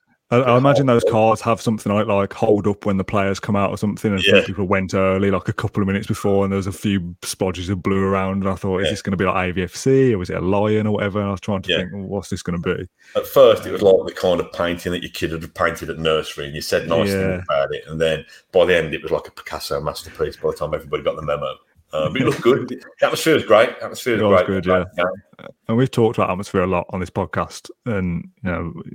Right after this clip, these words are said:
Speaker 1: it kinda lacking a little bit in that kind of two-way street of the players needing to give us something to cheer, but also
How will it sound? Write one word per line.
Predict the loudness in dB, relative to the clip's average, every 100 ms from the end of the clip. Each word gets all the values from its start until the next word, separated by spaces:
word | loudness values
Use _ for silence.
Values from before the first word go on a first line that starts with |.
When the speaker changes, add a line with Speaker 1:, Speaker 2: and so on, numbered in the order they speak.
| -10
Speaker 1:
it | -10 -4
kinda | -4 -2
lacking | -2 -2 -2
a | 0
little | -2 -2
bit | -2
in | -2 -4
that | -6
kind | -4 -4
of | -4 -8 -20 -20 -20 -4
two-way | -2 0 -2
street | 0 0 0
of | -2
the | -4
players | -2 0 -2 -4
needing | -4 -4 -4
to | -4
give | -4 -4
us | -4
something | -4 -4 -4
to | -6
cheer, | -4 0 0 0
but |
also | -2 -2 -2